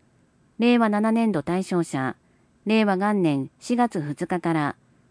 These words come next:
令和二年四月一日生まれの方、小学校就学前のお子さん。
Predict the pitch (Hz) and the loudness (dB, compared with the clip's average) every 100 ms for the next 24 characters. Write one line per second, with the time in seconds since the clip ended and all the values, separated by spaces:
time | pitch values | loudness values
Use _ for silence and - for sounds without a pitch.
0 | _ 214 233 220 196 220 208 151 131 - | _ 0 2 2 0 0 2 0 -2 -6
1 | 247 240 220 - 220 226 220 226 220 202 | -2 -2 -2 -4 -4 -2 -2 -2 0 0
2 | 160 131 131 131 127 - _ _ _ _ | 0 -2 -8 -6 -6 -8 _ _ _ _
3 | - 208 208 214 202 160 147 - 196 214 | -6 -2 0 0 -2 -2 -2 0 0 0
4 | 214 214 214 160 123 139 135 135 127 120 | 0 0 0 0 -2 -6 -8 -6 -6 -8